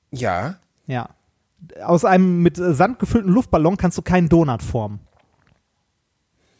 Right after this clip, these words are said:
Speaker 1: Das ist richtig, der platzt dann.
Speaker 2: Ja, genau, weil du kein Loch rein, ach, halt, ja, das
Speaker 1: Und das hat der Pirell-, <laughs> das hat der Pirellmann bewiesen?
Speaker 2: Ja, das hat der mathematisch be-, äh,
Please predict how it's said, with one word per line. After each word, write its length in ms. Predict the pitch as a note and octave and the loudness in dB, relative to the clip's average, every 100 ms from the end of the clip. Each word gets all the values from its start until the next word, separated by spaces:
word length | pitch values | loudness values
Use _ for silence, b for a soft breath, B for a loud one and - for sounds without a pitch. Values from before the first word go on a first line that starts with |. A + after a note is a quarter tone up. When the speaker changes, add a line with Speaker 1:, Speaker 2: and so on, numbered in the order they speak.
| _ _ _ _ _ - | _ _ _ _ _ -8
Speaker 1:
Das 140 | A2 | -8
ist 60 | - | -6
richtig, 260 | C#3+ F#2+ E2+ | -8 -10 -12
der 140 | F2 | -12
platzt 360 | A#2 C3 - - | -6 -6 -6 -12
dann. 120 | C2+ _ - | -14 _ -4
Speaker 2:
Ja, 180 | D3 E3+ | -2 2
genau, 220 | G3+ C#3+ | 2 2
weil 80 | D#3 | 0
du 60 | |
kein 160 | D#3 F3 | 2 2
Loch 160 | F3+ | 0
rein, 160 | C#3 B2+ | -2 -6
ach, 300 | - - - | -6 -8 -8
halt, 180 | B2 - | -16 -10
ja, 140 | F3 | -6
das 220 | - D4 | 0 2
Speaker 1:
Und 60 | - | 4
das 160 | G4 - | 4 2
hat 120 | - | 2
der 100 | D#4 | -2
Pirell-, 540 | G3+ C4 B3+ - C#4+ | 2 2 4 2 2
<laughs> 100 | G#3 | 2
das 160 | B3 - | 0 0
hat 160 | G3+ | 0
der 80 | G#3 | 0
Pirellmann 580 | G#3 G3 D#3+ G#3+ G#3 G#3 | 0 2 2 2 0 -2
bewiesen? 520 | E3 C#3 D3 F#3 C4 | -4 -4 -6 -6 -8
Speaker 2:
Ja, 480 | C4 A#3+ C#4 F#3+ A#2+ _ - | -2 0 2 0 -4 _ -6
das 180 | F#3+ G#3+ | -2 -2
hat 140 | F3+ | 0
der 140 | F3+ | 0
mathematisch 720 | E3+ E3 F3 E3+ F3 F3 - E3+ | 0 -2 -2 -4 -4 -8 -10 -16
be-, 180 | C3 | -10
äh, 40 | D#3+ | -8